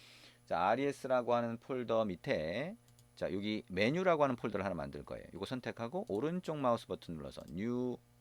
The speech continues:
디렉토리라고 하고요. 자, 메뉴라고 하는 폴더 하나 이렇게 만듭니다. 그러면 이 알이에스 밑에 들어가는 파일들은 어떤 폴더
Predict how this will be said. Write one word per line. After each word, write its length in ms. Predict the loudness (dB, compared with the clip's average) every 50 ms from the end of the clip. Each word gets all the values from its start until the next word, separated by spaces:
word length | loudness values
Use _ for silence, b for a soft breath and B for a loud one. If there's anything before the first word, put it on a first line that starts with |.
| _ _
디렉토리라고 800 | -6 -4 -4 -4 -4 -8 -10 -8 -6 -6 -6 -8 -8 -8 -10
하고요. 300 | -10 -10 -8 -8 -8 -8 -10 b b b b b b b b b b -10
자, 120 | -8 -6
메뉴라고 920 | 0 2 2 4 4 4 4 4 4 4 4 4 4 4 6 4 4 4 2
하는 240 | 2 2 0 -4 -4
폴더 320 | -4 -4 -4 -2 -2 -2
하나 460 | -4 -4 -4 -6 -6 -6 -6 -6 -6 -6
이렇게 180 | -6 -8 -8 -8
만듭니다. 420 | -8 -6 -8 -10 -10 -12 -8 -4
그러면 360 | -2 0 2 2 2 2 0 -2 B B B B B B B B
이 80 | 0 4
알이에스 540 | 8 8 8 8 8 6 4 2 2 -2
밑에 560 | -2 -2 -4 -4 -2 2 4 4 6 6 4 4
들어가는 480 | 4 6 6 8 8 8 6 6 4
파일들은 680 | 4 4 6 6 6 4 0 -2 -2 -2 -2 -4 -4 -2
어떤 480 | 2 6 6 6 6 6 4 4 4 2
폴더 880 | 0 2 4 4 6 6 4 4 6 6 8 8 8 8 6 6 4